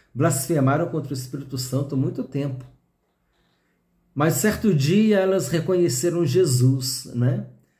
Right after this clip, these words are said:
Então elas se arrependeram, elas reconheceram, "Poxa vida,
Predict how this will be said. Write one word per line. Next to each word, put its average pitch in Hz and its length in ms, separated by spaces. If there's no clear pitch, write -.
Então 131 240
elas 135 180
se 143 120
arrependeram, 127 880
elas 127 440
reconheceram, 131 1000
"Poxa 131 320
vida, 123 380